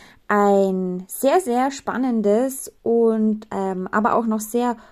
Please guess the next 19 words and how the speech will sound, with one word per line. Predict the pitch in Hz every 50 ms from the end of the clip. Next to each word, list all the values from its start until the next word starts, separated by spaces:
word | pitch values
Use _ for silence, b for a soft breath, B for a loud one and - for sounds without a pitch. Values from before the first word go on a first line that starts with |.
| B B _
unbekanntes | - 381 453 466 311 220 214 220 - - 196 185 175 - - 165 147 - - -
Thema | - 208 214 233 220 202 190
in | - 180
der | 175 175 175
Pferdeszene | - - 185 175 170 175 165 - - - - - 165 165 160 165 165
näher | 160 165 165 165 165 160
beleuchten. | - 180 170 165 175 190 214 214 - - 277 - 415 B B B B B B B B -
Und | 262 262
zwar | 269 - - - 370 359
werde | 349 339 320
ich | 285 - -
euch | 254 277 269 277 - -
heute | 220 226 233 269 285 277 302 - - -
etwas | 208 226 226 - - 240 240 240 240 - -
erzählen | - 226 220 - - - 214 202 202 208 214 214 214 214 214 -
über | 233 247 262 277 269 285 262 262
die | 226 233 254 233
bilaterale | 214 - 226 220 214 208 196 185 190 196 196 - 165 170 170 175 180
Stimulation. | 175 - - - 165 165 170 175 175 180 190 - - - - 185 180 185 185 170 123 120 120